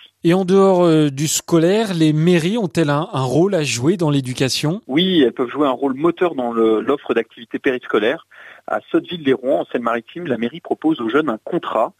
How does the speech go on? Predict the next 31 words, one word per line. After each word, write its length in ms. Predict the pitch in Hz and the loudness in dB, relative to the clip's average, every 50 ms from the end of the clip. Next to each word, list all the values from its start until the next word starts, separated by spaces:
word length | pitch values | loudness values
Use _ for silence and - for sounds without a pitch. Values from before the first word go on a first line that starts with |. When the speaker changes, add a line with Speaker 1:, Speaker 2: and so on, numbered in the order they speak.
| _ - - _ _ | _ -20 -20 _ _
Speaker 2:
Elle 140 | - - 104 | -8 -8 -6
finance 380 | - - - 185 190 170 - - | -8 -8 -6 -6 -6 -6 -4 -4
une 80 | 143 | -4
activité 400 | 135 135 _ - 143 139 - 156 | -4 -4 _ -18 -14 -6 -2 -2
de 60 | 135 | 0
loisir 300 | 123 127 127 123 135 156 | 2 0 0 0 0 -4
pour 220 | - - - 117 104 | -6 -4 -4 -4 -4
les 80 | 101 - - - - - - - - | -4 -6 -12 -20 -20 -20 -20 -20 -20
six 120 | 170 151 135 | -20 -20 -18
dix-sept 340 | 131 131 - - 123 110 - | -18 -10 -4 -4 -4 -2 -2
ans 160 | 139 160 190 _ _ _ _ _ _ _ | -4 -6 -6 _ _ _ _ _ _ _
en 100 | - 185 | -4 -2
contrepartie 800 | - - 170 - - 139 - 135 123 _ _ - 165 170 185 - _ - | -2 -2 -4 -4 -4 -4 -4 -4 -8 _ _ -16 -14 -14 -14 -16 _ -6
d'un 140 | - 127 127 | -4 -4 -4
engagement 340 | 127 120 110 110 110 120 135 | -4 -2 -4 -4 -4 -4 -8
citoyen 360 | - - - - 107 107 117 | -10 -8 -4 -2 0 0 0
de 40 | 117 | -2
leur 140 | 117 113 - | -2 -4 -2
part, 260 | - 107 98 110 - | 0 0 0 0 0
la 80 | 98 98 | -2 -6
participation 580 | - 101 - _ - - - 98 - - 107 | -8 -10 -12 _ -10 -6 -6 -6 -6 -6 -8
à 40 | 104 | -8
une 80 | 101 98 | -8 -8
activité 480 | - _ _ _ 110 - - - 113 | -12 _ _ _ -20 -12 -4 -4 -4
intergénérationnelle, 960 | 107 107 - 104 101 104 107 101 104 101 110 107 - - 151 123 113 113 113 | -4 -2 -6 -6 -6 -6 -6 -4 -2 -2 -2 -2 -2 -4 -2 0 0 -2 -2
une 100 | 110 101 | -2 -8
action 300 | 104 107 - - - 107 | -10 -10 -10 -10 -10 -10
en 40 | 104 | -8
faveur 260 | - - 98 98 104 | -6 -6 -4 -4 -4
de 100 | 101 98 | -4 -4
l'environnement. 540 | 98 98 101 107 110 120 143 143 123 117 127 | -6 -6 -6 -4 -4 -4 -4 -4 -8 -10 -12